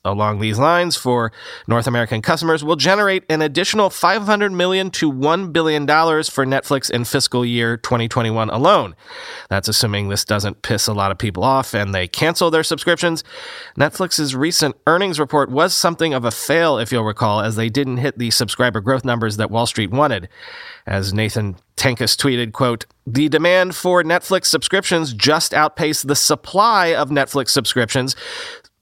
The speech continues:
so prices have to increase to balance supply and demand. That's just how things work," end quote. Maybe not. And also, yes, we are in a pandemic, so maybe people won't look too kindly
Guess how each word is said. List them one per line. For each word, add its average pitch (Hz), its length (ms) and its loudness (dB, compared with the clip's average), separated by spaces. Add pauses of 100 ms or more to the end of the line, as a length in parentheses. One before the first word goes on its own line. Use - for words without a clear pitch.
so 156 200 2
prices 131 380 2
have 120 160 2
to - 160 0
increase 160 340 0
to 151 140 2
balance 127 300 0
supply 117 300 2
and 113 80 0
demand. 131 440 0 (480)
That's 104 260 0 (220)
just - 260 -2 (160)
how 95 180 0
things 101 280 -4
work," 127 340 0
end 98 160 0
quote. - 460 -6 (560)
Maybe 90 240 -2
not. 110 360 0 (400)
And 156 160 4
also, 185 540 2 (100)
yes, - 300 2
we 190 220 0
are 208 280 4
in 180 160 0
a 160 80 0
pandemic, 156 760 0 (680)
so 113 160 0
maybe 113 340 0
people 113 400 -2
won't 110 280 -2
look 107 220 -4
too 113 180 -2
kindly 190 760 -2